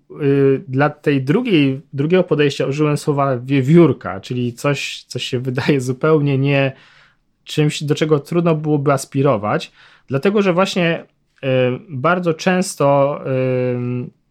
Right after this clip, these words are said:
spotykam się z sytuacją, kiedy przedsiębiorca podejmuje decyzje w oparciu o ego, a nie w oparciu o swoją, em, o swoje cele życiowe, o swoją, to, jaki jest po prostu na co dzień. Wiewiórka nie jest czymś, co budzi jakiś wielki podziw, ani nie jest czymś, co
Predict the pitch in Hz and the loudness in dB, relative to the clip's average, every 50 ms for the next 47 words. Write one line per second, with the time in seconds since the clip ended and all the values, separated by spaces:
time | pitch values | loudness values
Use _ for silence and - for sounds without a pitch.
0 | - 180 180 185 - 180 175 165 147 - - - - - 165 - 156 147 - 151 | -20 -20 -20 -20 -20 -20 -20 -20 -18 -10 -6 -6 -4 -4 -2 -2 -2 -2 -2 -6
1 | - - - 156 151 147 - 151 139 - 139 135 135 - - 139 139 - - 135 | -8 -6 -2 -2 -2 0 -2 -4 -4 -4 -6 -6 -6 -8 -8 -10 -8 -4 -4 -2
2 | 131 139 151 160 165 - - 139 139 - 147 135 135 139 139 147 156 160 151 143 | 0 2 0 0 0 -2 -4 -6 -4 -4 -4 0 2 2 2 4 4 4 2 2
3 | 135 131 131 131 - - 156 147 147 147 143 139 139 135 135 135 _ _ _ _ | 2 0 -2 -2 -2 -6 -6 -4 -2 0 0 2 2 2 0 0 _ _ _ _
4 | _ - 151 - - 156 151 147 - - 151 147 - 143 139 156 185 202 180 160 | _ -2 -2 0 2 0 0 0 -2 -4 -4 -2 0 2 2 4 4 2 2 0
5 | 156 156 147 156 160 156 - 160 139 - 160 151 151 - - 151 143 131 - - | 0 0 0 0 0 0 0 -2 0 0 0 -2 -2 -2 -4 -4 -4 -4 -8 -10
6 | - - 147 139 143 139 139 135 135 135 135 135 - _ - - _ _ _ _ | -6 -2 0 2 2 4 4 4 4 2 0 -2 -6 _ -20 -20 _ _ _ _
7 | - 127 117 117 120 120 120 117 120 120 - 127 - - - 156 139 135 - - | -6 -4 -2 0 0 0 0 0 -2 -4 -6 -8 -8 -4 0 0 0 0 0 0
8 | 139 139 135 135 131 - - 139 135 127 131 127 127 - 131 - - - - 127 | 0 0 0 0 -2 -2 0 0 0 0 0 -2 -2 -2 -4 -8 -6 -4 -2 0
9 | 123 123 120 123 123 123 127 127 - - - - - 135 _ - - 160 156 147 | 0 2 0 0 0 -2 -4 -6 -8 -12 -14 -16 -20 -20 _ -2 2 4 4 4
10 | 147 143 139 - - - 139 139 135 123 - - - - - 123 - _ _ _ | 4 4 2 0 -4 -2 0 2 2 0 0 -6 -12 -12 -18 -18 -18 _ _ _
11 | - 135 135 - - 190 151 139 127 - - 143 131 113 104 101 - 101 104 - | -8 -8 -8 -8 -8 -6 -4 -4 -2 0 2 2 2 2 0 -6 -12 -14 -18 -18
12 | _ - 131 127 135 139 160 190 202 202 - 185 160 151 160 175 175 160 - - | _ -8 -4 0 0 4 4 4 2 2 0 0 0 0 2 2 2 2 0 0
13 | - - - 160 143 135 - - - - - 139 135 135 131 131 127 127 127 123 | -4 -2 -2 -2 0 -2 -4 -8 -10 -4 0 2 2 2 4 2 2 0 0 -2
14 | 120 120 131 139 139 131 131 131 123 - - 117 117 120 131 127 123 - 123 - | -4 -2 -2 -2 0 0 -2 -4 -4 -4 -4 -4 -2 0 0 -2 -2 -4 -8 -6
15 | 120 110 107 131 175 - 160 143 143 139 143 139 143 139 135 123 - - - - | -4 -4 -4 -4 -4 -4 -2 -2 0 0 0 0 0 0 0 -2 -4 -8 -6 -2
16 | 156 151 139 127 - - - - - 127 120 117 117 120 | 0 0 0 0 -4 -6 -8 -4 -4 -2 0 0 -2 -4